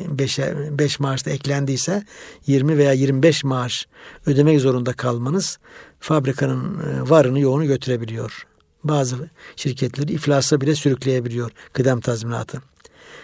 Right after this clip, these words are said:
Bu yüzden işçiyle işverenin kıdem tazminatı konusunda karşı karşıya gelmesinin doğru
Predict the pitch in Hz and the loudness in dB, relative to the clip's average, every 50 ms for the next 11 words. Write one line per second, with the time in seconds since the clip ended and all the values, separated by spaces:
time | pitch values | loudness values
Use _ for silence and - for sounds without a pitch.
0 | - - _ - 208 160 139 131 151 175 180 190 190 175 165 151 143 131 156 170 | -20 -20 _ -6 -4 -4 -4 -4 -4 -2 0 0 2 2 2 2 2 4 2 2
1 | 180 202 196 - _ - - - - 165 - - - - - 202 196 180 147 131 | 2 2 -2 -6 _ -20 -12 -8 -4 -4 -4 -4 -4 -2 2 2 4 4 4 4
2 | 131 143 - - 165 - - - - - 208 208 214 214 165 147 - - 151 151 | 2 2 -2 -6 -10 -16 -16 -18 -14 -12 -10 -6 -4 -4 -2 -2 2 6 8 8
3 | 147 147 147 151 175 196 196 214 190 185 - - 147 - - 139 156 165 156 143 | 8 8 6 4 2 0 0 -4 -8 -12 -18 -14 -4 -2 0 2 4 2 2 2
4 | 151 139 131 120 123 123 131 131 127 - - _ _ _ - - 147 151 147 139 | 0 0 -2 -2 -4 -4 -4 -4 -4 -6 -10 _ _ _ -8 -8 -4 -2 -2 0
5 | 127 120 - - 123 127 135 170 196 202 202 _ - - - - - - - _ | -2 -2 -4 -6 -4 -2 -2 -2 -2 -2 -4 _ -20 -20 -20 -20 -20 -20 -20 _
6 | _ - - - 156 156 147 - - - - 147 139 127 - 143 131 127 135 131 | _ -8 -2 2 2 2 2 2 2 4 4 4 4 4 0 -2 -2 0 -2 -2
7 | 131 131 131 120 - - 156 185 180 156 139 151 143 151 160 156 - | -2 -2 -4 -4 -2 -2 0 0 2 4 4 6 6 6 4 2 0